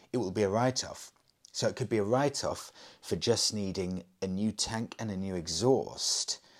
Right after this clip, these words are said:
So that's a write-off. There you go, the bike is gone. But we all know that you can just go to a breaker's yard or go onto eBay and pick up a tank, let's say, for a hundred pounds, and an, an exhaust maybe for a hundred and twenty pounds.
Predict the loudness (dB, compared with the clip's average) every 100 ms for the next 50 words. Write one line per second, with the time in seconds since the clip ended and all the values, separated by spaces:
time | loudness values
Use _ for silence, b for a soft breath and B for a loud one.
0 | B B B B 0 4 4 4 2 4
1 | 2 2 -4 -2 6 6 6 0 0 4
2 | 6 6 0 -6 2 2 2 -12 -16 B
3 | B B B B _ _ _ -4 0 4
4 | 6 8 8 8 4 2 -2 -4 -12 -16
5 | -8 -4 -4 -4 -10 -8 -2 0 0 -2
6 | -2 0 0 -2 -8 -6 -6 -8 -6 0
7 | 2 2 -2 -8 -6 -6 -4 -6 -8 -10
8 | -12 -12 -14 -8 -6 -6 -8 -8 -8 -6
9 | -6 -6 -8 -4 0 0 -2 -6 -6 -4
10 | -6 -10 -10 -12 -12 -12 -10 -6 -4 -4
11 | -6 -6 -8 -10 -10 -8 -8 -8 -10 -12
12 | -2 0 0 -4 -10 -10 -10 -8 -8